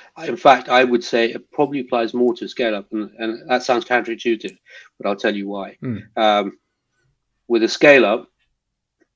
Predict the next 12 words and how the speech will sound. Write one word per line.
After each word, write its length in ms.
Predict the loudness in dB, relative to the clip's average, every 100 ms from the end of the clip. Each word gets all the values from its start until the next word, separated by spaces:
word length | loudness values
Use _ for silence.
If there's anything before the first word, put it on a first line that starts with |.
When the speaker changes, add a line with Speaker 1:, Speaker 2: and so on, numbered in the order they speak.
| _ -4
Speaker 1:
if 160 | -2
you 60 | -2
take 300 | 2 2 2
a 40 |
look 280 | -4 -4 -2
at 220 | -4 -4 _ -6
the, 260 | -6 -6 -10
the 80 | -8
definition 480 | -8 -6 -8 -8
I 60 | -8
used 260 | -8 -4 0
earlier, 420 | 0 -2 -8